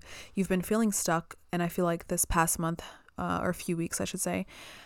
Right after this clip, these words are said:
has really been kind of like a kick in the butt almost, like a, uh, you wanna find your purpose, you wanna find goals that you,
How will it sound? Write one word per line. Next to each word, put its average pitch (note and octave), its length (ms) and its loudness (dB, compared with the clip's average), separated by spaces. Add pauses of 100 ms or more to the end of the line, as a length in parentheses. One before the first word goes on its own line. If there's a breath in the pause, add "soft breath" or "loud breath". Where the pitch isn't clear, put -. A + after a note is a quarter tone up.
has G3 180 8
really F#3 180 8
been F3 200 4
kind E3+ 160 4
of E3+ 80 4
like E3 120 2
a D#3 60 2
kick - 260 -2
in F3+ 60 4
the D#3+ 80 4
butt D#3 320 4
almost, G3+ 640 4
like E3 180 2
a, D#3+ 160 4 (100)
uh, D#3+ 320 2
you F3 260 4
wanna F3 340 4
find D#3+ 520 0
your D#3 560 0
purpose, B3 640 4
you F3+ 80 2
wanna F3 180 2
find E3+ 600 0 (1080 loud breath)
goals G#3 500 10
that F3+ 160 4
you, F#3 360 4